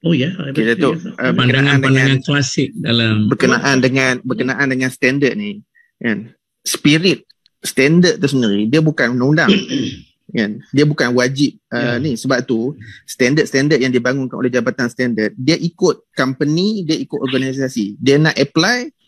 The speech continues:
Speaker 2: uh, barulah dia akan terikat dengan standard tersebut. Selagi mana dia tak apply, dia tak, dia tak minta standard tu, maka dia tak akan terikat dengan standard. Samalah kalau, apa, M D N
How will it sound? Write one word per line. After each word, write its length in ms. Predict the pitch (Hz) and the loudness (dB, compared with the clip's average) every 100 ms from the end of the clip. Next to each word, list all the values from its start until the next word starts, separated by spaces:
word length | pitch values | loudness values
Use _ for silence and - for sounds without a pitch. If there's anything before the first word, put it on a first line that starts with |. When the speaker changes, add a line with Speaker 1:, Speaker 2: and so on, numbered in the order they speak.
| - 131 | -8 -6
Speaker 2:
uh, 160 | 131 | -4
barulah 640 | 127 135 175 233 208 160 139 | -2 -2 0 0 -2 -2 -4
dia 160 | 135 | -6
akan 160 | - 147 - | -6 -10 -6
terikat 480 | 139 156 - 156 | -4 -4 -4 -4
dengan 320 | 131 139 135 131 | -4 -4 -4 -4
standard 480 | 135 135 139 120 | -2 0 0 0
tersebut. 400 | 117 110 117 104 - _ _ _ - _ | -4 -4 0 0 -4 _ _ _ -20 _
Selagi 320 | - 135 151 | 0 2 4
mana 320 | 160 180 220 | 2 2 2
dia 160 | 180 180 | 0 0
tak 160 | 147 151 | -2 -2
apply, 480 | 151 107 110 170 151 | 0 0 -2 -6 -4
dia 80 | 139 | -2
tak, 320 | 143 117 73 | -2 -4 -4
dia 80 | 127 | -6
tak 160 | - 139 | -4 -4
minta 400 | 143 147 117 - | -2 -2 -2 -4
standard 400 | - 131 139 104 | -2 0 0 0
tu, 240 | 110 160 180 | -2 -6 -6
maka 320 | 127 - 185 | -6 -2 -2
dia 80 | 180 | 0
tak 160 | - | -2
akan 120 | 151 151 156 | -2 0 -2
terikat 320 | 165 - - | -2 -4 -4
dengan 160 | 156 156 | -4 -6
standard. 320 | 151 214 131 _ _ | -4 -4 -4 _ _
Samalah 640 | - 156 156 202 143 131 127 _ | -8 -2 0 0 0 -2 -6 _
kalau, 480 | 123 143 139 123 110 | -6 -2 -2 -4 -6
apa, 160 | 117 - | -10 -8
M 160 | 135 127 | -6 -2
D 160 | 147 110 | -2 0
N 240 | 107 | -4